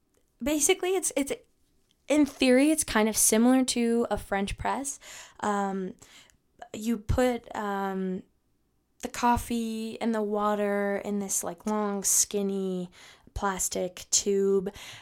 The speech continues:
and they have these, like, custom tiny circle filters, and you're basically filling up your water. Um, there's a technique to stir everything, and then, um, you add another piece f-, of the tube that you just push down and use your manual force, and it, it,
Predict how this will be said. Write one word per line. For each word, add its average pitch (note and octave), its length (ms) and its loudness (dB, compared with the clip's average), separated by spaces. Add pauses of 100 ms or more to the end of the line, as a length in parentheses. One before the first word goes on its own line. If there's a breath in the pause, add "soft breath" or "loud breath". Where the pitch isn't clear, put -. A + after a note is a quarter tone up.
and G#3 380 2
they G#3+ 140 0
have G#3+ 240 -2
these, G#3 200 -2
like, F#3+ 220 -2
custom G#3 540 -2
tiny G3 400 -2
circle G3 500 -4
filters, F#3+ 720 -6 (320 loud breath)
and G#3 320 0
you're G3+ 80 -2
basically G#3 500 -2
filling B3 360 2
up A#3 180 -6
your A3+ 80 -2
water. G#3 640 0 (360 loud breath)
Um, F#3+ 240 -2
there's F#3 240 -4
a F3 40 -8
technique G#3 480 0
to - 120 -8
stir G#3 480 2
everything, G3+ 800 -2 (320 loud breath)
and G#3 200 2
then, G3+ 420 -2 (340 loud breath)
um, G3 300 -2
you G#3 180 -6
add G#3+ 180 0
another G#3+ 320 2
piece - 540 -2
f-, - 200 -16
of G#3 140 -4
the G#3 80 -2
tube G#3 280 0
that G3+ 120 -2
you G3+ 100 -6
just - 380 -10
push G#3+ 460 -2
down G3+ 480 -4
and A#3 200 2
use A3 200 -2
your B3+ 100 2
manual A#3+ 640 2
force, G#3 600 0
and G3+ 140 -4
it, F3+ 220 -6
it, - 200 -10